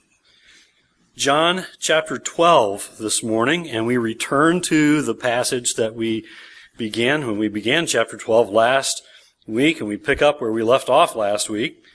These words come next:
beginning in verse twelve this morning. John chapter twelve. Hope you have your copy of God's Word with you this morning. If not, there is a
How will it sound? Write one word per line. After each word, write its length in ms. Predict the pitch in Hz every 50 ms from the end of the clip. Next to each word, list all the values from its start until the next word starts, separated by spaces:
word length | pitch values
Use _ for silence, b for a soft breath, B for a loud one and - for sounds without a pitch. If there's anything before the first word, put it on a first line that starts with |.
| b b b b b b b b b b b b b b _ -
beginning 300 | 110 101 123 143 151 135
in 120 | 123 117
verse 400 | 107 101 127 143 175 - - -
twelve 540 | - - - 127 117 113 107 110 110 110 110
this 220 | 113 107 - -
morning. 280 | 110 107 110 127 143 139
John 440 | 123 131 139 147 165 175 180 185 175
chapter 480 | - - 160 151 151 147 - 143 135
twelve. 800 | - - - - 151 156 156 139 117 113 117 123 131 127 - - _ b b b b b b b b b b b b
Hope 180 | b 139 135 -
you 100 | 143 139
have 400 | 123 127 139 139 131 131 120 -
your 240 | 120 113 131 170 190
copy 400 | 190 - 165 131 120 120 - 127
of 120 | 113 107 -
God's 380 | 131 117 110 113 117 107 -
Word 300 | 123 120 117 123 131 135
with 160 | 127 127 120
you 100 | 123 120
this 180 | 117 120 117 -
morning. 220 | 131 131 131 120
If 120 | 120 120 -
not, 260 | 123 135 180 165 123
there 140 | 123 113 120
is 160 | 151 151 135
a 220 | 123 110 110 107